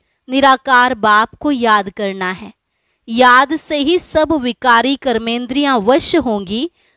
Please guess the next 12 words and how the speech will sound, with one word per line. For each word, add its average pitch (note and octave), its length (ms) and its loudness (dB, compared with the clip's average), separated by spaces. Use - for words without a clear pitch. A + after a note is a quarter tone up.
और C4+ 320 4
तुम E4 300 -6
कर्मातीत B3+ 840 -4
अवस्था G#3+ 640 -2
को C#4 200 0
पालेंगे।" F#3 760 -2
फिर E4 260 0
बाबा C4 320 4
ने D#4+ 140 -4
कहा, C#4 420 -4
"अपने D#4 440 0
साथ A#3+ 420 2